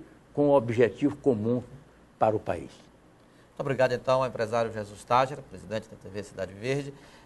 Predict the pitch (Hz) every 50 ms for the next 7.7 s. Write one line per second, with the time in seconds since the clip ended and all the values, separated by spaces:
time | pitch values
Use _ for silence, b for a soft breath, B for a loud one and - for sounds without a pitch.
0 | b - _ - 107 110 110 117 113 110 113 117 101 90 107 135 160 156 - -
1 | 160 156 - - 110 104 120 110 - 95 101 101 - 113 107 - - 120 - -
2 | 120 110 110 104 107 - - 110 120 120 b b b b b b - - 107 107
3 | 113 110 - - 113 110 110 - - - 156 185 165 - - 160 - - 151 143
4 | 139 143 131 135 123 - - 123 123 123 123 127 b b b b b _ - 113
5 | - - 127 107 110 107 104 - 120 - 76 76 69 - - - - - 117 104
6 | 101 101 113 113 113 104 107 104 - - 104 110 107 - 95 - - 95 90 -
7 | - 107 101 107 113 80 120 - - - 90 98 101 95